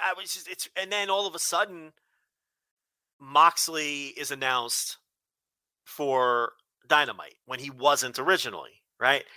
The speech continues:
And like you're saying, now all of a sudden he's wrestling on Rampage before this show,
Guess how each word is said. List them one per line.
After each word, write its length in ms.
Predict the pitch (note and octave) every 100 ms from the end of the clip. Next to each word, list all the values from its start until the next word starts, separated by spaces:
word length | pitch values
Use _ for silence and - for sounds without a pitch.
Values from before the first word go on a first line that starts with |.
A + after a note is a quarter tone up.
| - -
And 140 | C#3+
like 160 | D#3+ D#3+
you're 80 | G3
saying, 360 | - C#3 B2
now 200 | C#3 F3
all 160 | F3+ E3+
of 80 | E3
a 40 |
sudden 340 | - D3 C#3 C#3
he's 160 | B2
wrestling 380 | C#3 C3 D3 C3
on 160 | B2+ C3
Rampage 680 | D#3+ D#3 A#2 F2 - - - _ _ _ -
before 320 | B2+ C3+ A#2
this 160 | G2 F#2+
show, 240 | -